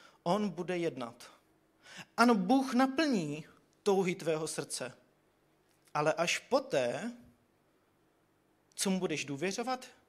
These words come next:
činit dobré, pěstovat poctivost, prostě odevzdáš to Bohu,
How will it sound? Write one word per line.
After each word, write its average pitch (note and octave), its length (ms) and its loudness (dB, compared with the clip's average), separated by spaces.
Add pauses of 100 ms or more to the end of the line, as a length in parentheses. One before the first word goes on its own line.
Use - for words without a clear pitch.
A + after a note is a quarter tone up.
(120)
činit C#3+ 340 -4
dobré, D3+ 560 -2 (1080)
pěstovat D#3 640 0
poctivost, E3 1000 -6 (720)
prostě F3+ 680 0 (880)
odevzdáš G3 720 0
to G3+ 140 -4
Bohu, E3+ 440 -6